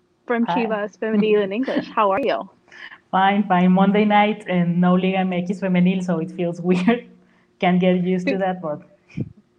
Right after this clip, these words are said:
Speaker 1: Definitely. Um, but tell me, do you have your mug for this segment?
Speaker 2: Yeah, I saw everybody was upping their, their mug game, so here's my mug.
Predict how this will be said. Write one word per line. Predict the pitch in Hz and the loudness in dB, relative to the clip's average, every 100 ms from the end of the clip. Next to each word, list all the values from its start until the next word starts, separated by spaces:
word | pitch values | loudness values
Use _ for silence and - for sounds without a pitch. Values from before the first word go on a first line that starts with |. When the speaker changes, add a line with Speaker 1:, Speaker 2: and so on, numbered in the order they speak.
| _ _ _ _ _ _ _ - | _ _ _ _ _ _ _ -2
Speaker 1:
Definitely. | 180 - 175 95 87 - 185 _ _ | -2 -2 -10 -8 -8 -10 -12 _ _
Um, | - 196 196 185 175 180 | 0 4 4 2 -4 -2
but | 240 - | -4 -2
tell | 320 294 | 0 0
me, | 240 175 180 _ _ | 0 -8 -16 _ _
do | 233 | -8
you | 233 247 | -6 -6
have | 247 202 170 170 _ _ _ _ - | -4 -6 -6 -12 _ _ _ _ -12
your | 208 190 | -10 -6
mug | 185 - 104 _ _ _ - | -8 -8 -14 _ _ _ -14
for | 185 | -12
this | 180 - | -10 -8
segment? | 170 | -2
Speaker 2:
Yeah, | 190 190 143 - - | 2 2 2 -10 -8
I | 196 | -6
saw | 226 | -2
everybody | 214 226 226 | -2 -2 -4
was | 220 214 | -4 -4
upping | 214 202 214 202 | -6 -6 -8 -6
their, | 185 180 | -6 -6
their | 175 180 | -4 -2
mug | 180 175 180 | -2 -4 -8
game, | 202 240 - | -10 -10 -12
so | - 151 _ _ _ _ _ | -16 -16 _ _ _ _ _
here's | 165 160 | -10 -6
my | 165 | -6
mug. | 160 165 | -4 -8